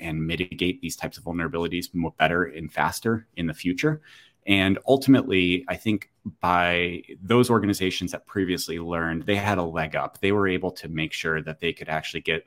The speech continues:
the systems patched as quickly as they needed to. They made sure that they had a defense in depth strategy so they could go and shut down any sort of, uh, other types of, uh, exploit mechanisms that might exist.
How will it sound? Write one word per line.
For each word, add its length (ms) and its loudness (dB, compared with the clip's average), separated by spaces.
the 100 -8
systems 460 -8
patched 480 -2
as 140 -8
quickly 320 -4
as 100 0
they 80 -2
needed 280 0
to. 280 4
They 120 4
made 200 4
sure 200 0
that 160 -6
they 80 -4
had 200 -2
a 40 -2
defense 360 -10
in 120 -8
depth 180 -4
strategy 640 -4
so 140 -12
they 140 -6
could 240 -10
go 360 -2
and 480 -2
shut 360 0
down 520 4
any 220 0
sort 320 -2
of, 440 -4
uh, 440 -6
other 260 2
types 340 -4
of, 380 -4
uh, 380 -4
exploit 380 -2
mechanisms 560 -2
that 160 -4
might 200 -2
exist. 500 0